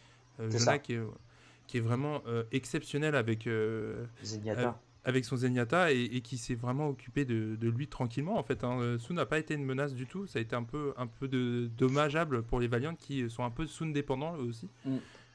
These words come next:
Speaker 1: Mais, euh,
Speaker 2: Tu veux une stat de Jonak, euh, sur Zenyatta, il fait quasiment huit kills toutes les dix minutes. Donc,
Speaker 1: Oui,
Speaker 2: euh,
Speaker 1: c'est
Speaker 2: c'est,
Speaker 1: monstrueux.
Speaker 2: c'est, ouais, c'est au moins pré-, c'est quasiment un kill par minute pour un pick qui est un support.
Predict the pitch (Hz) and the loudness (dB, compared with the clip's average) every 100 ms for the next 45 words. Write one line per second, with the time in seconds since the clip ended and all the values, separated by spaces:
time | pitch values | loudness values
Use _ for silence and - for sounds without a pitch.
0 | - 123 120 120 117 110 107 113 123 123 | -8 -2 0 4 4 2 0 -2 2 4
1 | 123 - 151 135 127 113 135 143 151 127 | 4 4 4 6 2 4 6 6 6 6
2 | 117 113 123 117 127 127 127 147 151 123 | 6 6 2 2 2 2 6 6 6 4
3 | - 113 123 127 127 127 147 147 160 156 | -2 0 0 2 2 2 0 -2 -2 -2
4 | 147 117 127 117 120 113 110 - - - | -4 -2 -2 0 -2 -2 -6 -12 -20 -20
5 | - - - - - 107 101 107 101 101 | -20 -20 -20 -20 -12 -10 -4 2 4 4
6 | 98 117 101 101 123 110 98 98 98 110 | 4 2 4 2 0 -2 -2 -2 2 2
7 | 110 107 110 117 117 120 123 127 131 143 | 4 2 2 2 2 -2 0 4 4 6
8 | 139 135 147 131 117 120 135 147 - 113 | 4 4 0 4 6 6 2 0 0 2
9 | 113 135 131 - 95 98 107 120 131 143 | 2 0 -10 -6 -4 -4 -4 6 8 8